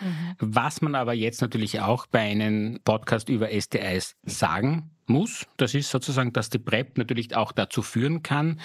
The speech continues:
Speaker 2: dass vermehrt auf Kondome verzichtet wird.
Speaker 1: Natürlich.
Speaker 2: Was wiederum das Infektionsrisiko für Syphilis und andere S T Is erhöht.
Speaker 1: Genau, weil das
Speaker 2: Aber
Speaker 1: schützt ja nur vor H I V natürlich.
Speaker 2: Genau,
Speaker 1: Ja.
Speaker 2: das schützt nur vor H I V. Aber da ist jetzt auch wichtig, das allein erklärt auch nie den ganzen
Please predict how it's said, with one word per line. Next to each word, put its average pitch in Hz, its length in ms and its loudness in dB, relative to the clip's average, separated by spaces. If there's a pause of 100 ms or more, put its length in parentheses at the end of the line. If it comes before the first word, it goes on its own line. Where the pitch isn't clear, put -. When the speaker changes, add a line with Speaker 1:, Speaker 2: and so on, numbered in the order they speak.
(320)
Speaker 2:
dass - 180 2
vermehrt 113 400 2
auf 113 140 -2
Kondome 107 400 2
verzichtet 95 560 -2
wird. 151 240 0
Speaker 1:
Natürlich. 170 520 -4 (280)
Speaker 2:
Was 131 240 2
wiederum 151 580 0
das 131 220 -2
Infektionsrisiko 127 1040 0
für 117 160 -2
Syphilis 120 420 -2
und 113 160 -2
andere 104 320 0
S 92 160 -8
T - 100 -2
Is - 220 -6
erhöht. - 400 -12 (100)
Speaker 1:
Genau, 180 340 -2
weil 165 120 0
das 202 140 4
Speaker 2:
Aber 131 80 6
Speaker 1:
schützt 208 160 2
ja 202 60 6
nur 185 140 0
vor 175 160 2
H 180 120 2
I - 20 -2
V 156 200 2
natürlich. 151 320 0
Speaker 2:
Genau, 147 280 0
Speaker 1:
Ja. 170 160 2
Speaker 2:
das 123 140 0
schützt - 260 -4
nur 113 80 4
vor 107 140 0
H 92 80 0
I 90 40 -2
V. 170 260 4 (200)
Aber 113 160 2
da 120 100 2
ist 110 100 0
jetzt 113 200 -2
auch 131 240 2
wichtig, 139 360 -2
das 113 180 2
allein 113 560 0 (160)
erklärt 110 420 -2
auch 127 340 0
nie 135 420 0
den 123 220 2
ganzen 120 640 0